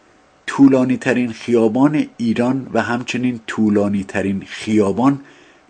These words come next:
در خاورمیانه است که در سالهای نخست پادشاهی رضاشاه پهلوی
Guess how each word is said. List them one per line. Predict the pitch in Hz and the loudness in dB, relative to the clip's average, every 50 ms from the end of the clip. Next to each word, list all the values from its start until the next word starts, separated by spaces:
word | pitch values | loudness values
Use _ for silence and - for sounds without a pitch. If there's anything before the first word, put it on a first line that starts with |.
| _ 95 | _ 0
در | 117 107 | 0 0
خاورمیانه | 101 - - - 107 104 98 101 98 95 95 95 95 95 95 92 98 110 127 | 0 -2 -4 0 0 2 2 2 2 0 0 -2 -4 -4 -4 -2 0 0 0
است | 131 120 117 107 - - _ _ _ _ _ _ _ _ _ _ _ | 2 0 -2 -2 -6 -16 _ _ _ _ _ _ _ _ _ _ _
که | - 117 | -4 0
در | 107 120 113 113 | 2 4 2 2
سالهای | 107 - - 123 117 113 113 107 95 - 131 139 151 156 147 151 143 135 117 - - 101 | 2 0 0 2 4 4 4 2 0 0 2 2 2 4 4 4 4 4 2 0 -6 -6
نخست | 110 110 107 101 - - 139 135 135 - - - 120 | -4 -2 -2 -4 -2 -2 -2 -2 -2 -4 -4 0 2
پادشاهی | 117 110 110 - - - 98 95 95 98 92 - - 98 92 90 87 95 104 113 113 110 101 95 - _ _ _ _ _ _ | 2 2 0 -2 -2 -2 -2 0 0 -2 -2 -2 -2 -2 -2 -2 -4 -2 0 2 2 2 2 -2 -6 _ _ _ _ _ _
رضاشاه | - 95 98 101 90 82 98 90 82 - - 117 113 110 107 92 | -6 -2 -2 -2 0 0 -2 -4 -4 -2 -2 0 0 0 0 -4
پهلوی | - - 95 85 80 87 90 90 85 82 104 131 135 | -4 -4 -6 -6 -4 -4 -6 -6 -4 -4 -4 -4 -4